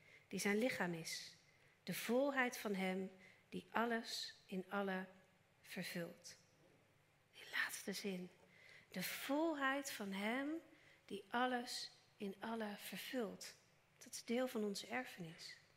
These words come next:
De volheid van hem. Wij zijn ervan vervuld. Als kerk,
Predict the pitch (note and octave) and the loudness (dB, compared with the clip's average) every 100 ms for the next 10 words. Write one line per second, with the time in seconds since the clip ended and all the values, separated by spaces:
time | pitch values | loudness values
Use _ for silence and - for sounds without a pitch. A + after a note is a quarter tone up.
0 | _ - - - - - F#3 - C4 C#4+ | _ -20 -20 -20 -16 -10 -6 0 2 4
1 | A#3+ G#3+ G#3 - - - - - F#3+ A3+ | 4 2 2 -2 -10 -16 -6 -4 2 4
2 | A3+ G#3 A3+ B3 B3 A#3+ A#3+ - - - | 6 6 6 8 8 6 2 -8 -20 -12
3 | - A3 - B3 B3 A#3 - A3+ G3+ - | 0 0 4 4 4 0 -2 -2 -2 0
4 | D#4+ D4+ F3 - - - - _ _ _ | 2 2 2 -4 -12 -14 -20 _ _ _
5 | _ _ _ _ _ _ _ _ _ _ | _ _ _ _ _ _ _ _ _ _
6 | _ _ _ _ _ _ _ _ _ - | _ _ _ _ _ _ _ _ _ 0
7 | G#3+ G#3 - - - A#3 B3+ E4 - | 2 4 2 2 8 10 10 8 2